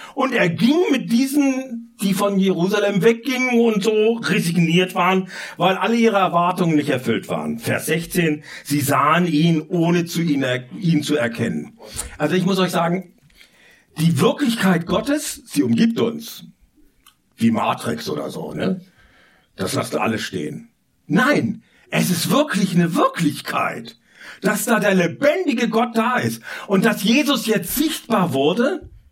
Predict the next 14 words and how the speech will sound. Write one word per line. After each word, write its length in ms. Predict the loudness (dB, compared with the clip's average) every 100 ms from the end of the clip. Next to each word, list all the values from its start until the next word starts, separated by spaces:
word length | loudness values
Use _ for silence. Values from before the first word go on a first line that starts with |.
| _ _ _ _
Er 140 | -12
war 100 | -8
ja 120 | -6
auferstanden, 800 | -6 -4 -4 -4 -2 2 2 2
hatte 180 | 0 -6
diesen 260 | -4 -2 -2
Auferstehungsleib. 920 | -2 -2 -2 0 0 0 0 0 -4 -16 -14 -14 -6
Ey, 380 | -2 -2 -4 -2
irre. 360 | 0 0 -4
Aber 220 | -2 0 0
sie 120 | 0
erkannten 480 | 0 0 -2 0 0
ihn 160 | 2
nicht. 400 | 0 0 -4 -18